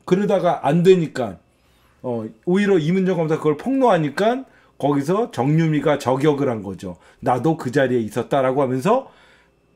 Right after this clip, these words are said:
개떼로 달려들어갖고 임은정을 왕따시킨 사건이에요, 이게. 이게 다 이 중심에 윤대진이가 있었다는 거예요. 그러니까 여러분들이 그걸,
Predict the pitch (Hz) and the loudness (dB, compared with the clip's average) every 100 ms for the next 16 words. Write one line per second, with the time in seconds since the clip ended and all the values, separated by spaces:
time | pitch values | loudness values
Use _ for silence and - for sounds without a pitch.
0 | _ _ _ _ _ _ - - 151 - | _ _ _ _ _ _ -4 2 2 4
1 | 220 196 151 143 156 143 131 127 185 185 | 2 4 4 4 4 2 0 0 0 0
2 | 147 156 147 147 139 113 131 156 143 - | 0 0 2 0 0 -2 -2 -2 -4 -6
3 | 127 107 - 92 104 120 95 92 101 - | -8 -8 -10 -12 -10 -10 -12 -16 -20 -18
4 | - - - _ _ _ _ - 233 220 | -20 -20 -20 _ _ _ _ -8 -4 2
5 | 220 202 131 - _ _ _ - 240 - | 4 4 0 -8 _ _ _ -6 -4 -2
6 | 202 214 190 233 220 147 196 233 196 190 | -2 0 0 0 0 0 0 -2 -2 -2
7 | 170 117 113 - 90 87 - - _ _ | -2 -4 -8 -14 -14 -14 -18 -20 _ _
8 | _ _ _ - - - _ _ _ _ | _ _ _ -20 -20 -20 _ _ _ _
9 | _ _ _ _ _ _ _ _ _ _ | _ _ _ _ _ _ _ _ _ _
10 | _ _ _ _ _ _ _ _ _ _ | _ _ _ _ _ _ _ _ _ _
11 | _ _ _ _ _ _ - 113 113 131 | _ _ _ _ _ _ -12 -8 -4 -4
12 | 120 123 113 117 127 117 127 190 | -6 -8 -8 -6 -4 -2 -2 -6